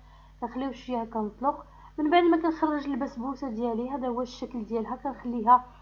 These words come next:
تبرد تمامًا، ما كنسقيهاش مباشرة وهي سخونة. إما ال-، السيرو ديالي يكون بارد، إما ال-، البسبوسة اللي تكون باردة، فضروري واحد فيهم يكون بارد باش ما تعجنش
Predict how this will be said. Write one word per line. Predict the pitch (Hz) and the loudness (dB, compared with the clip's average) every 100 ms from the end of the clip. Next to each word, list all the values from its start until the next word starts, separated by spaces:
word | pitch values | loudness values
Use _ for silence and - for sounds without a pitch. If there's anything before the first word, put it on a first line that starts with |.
| - - - - | -20 -20 -12 -6
تبرد | 208 240 247 - | 0 0 -2 0
تمامًا، | 254 233 247 254 226 214 233 | 2 6 8 10 8 6 2
ما | 277 262 | 0 -4
كنسقيهاش | 269 240 - 247 240 302 302 | -6 -8 -6 -4 -2 -2 0
مباشرة | 285 262 254 269 262 254 | 2 2 0 -4 -2 -2
وهي | 226 233 | -2 -4
سخونة. | 226 - 220 214 190 - - - - 311 | -6 -4 0 4 4 2 -16 -20 -6 6
إما | 330 320 320 269 226 | 12 12 12 12 12
ال-، | 254 254 247 226 214 208 208 | -2 2 6 8 8 4 0
السيرو | - 285 277 247 | -8 -6 -4 -4
ديالي | 202 220 208 | 0 0 0
يكون | 202 254 - - - - - | -2 0 0 0 -20 -16 -2
بارد، | 240 277 247 320 | 4 6 6 4
إما | 269 311 320 311 320 | 4 10 10 12 8
ال-، | 285 254 | 8 2
البسبوسة | 233 226 220 214 220 277 277 262 269 | 2 2 2 0 0 -2 -4 -6 -4
اللي | 269 | -6
تكون | - 247 214 | -2 0 2
باردة، | 208 196 233 | 0 2 -2
فضروري | 240 - 254 277 269 247 - - - - | 0 2 2 2 0 0 -2 -8 -14 -10
واحد | 269 240 | -6 -4
فيهم | 254 269 262 | -2 -2 -2
يكون | 254 247 | -2 0
بارد | 220 220 240 | 4 2 2
باش | 226 - | -6 -6
ما | 269 | -6
تعجنش | 262 - 202 196 196 233 240 | -6 -6 -6 -4 -4 -4 -6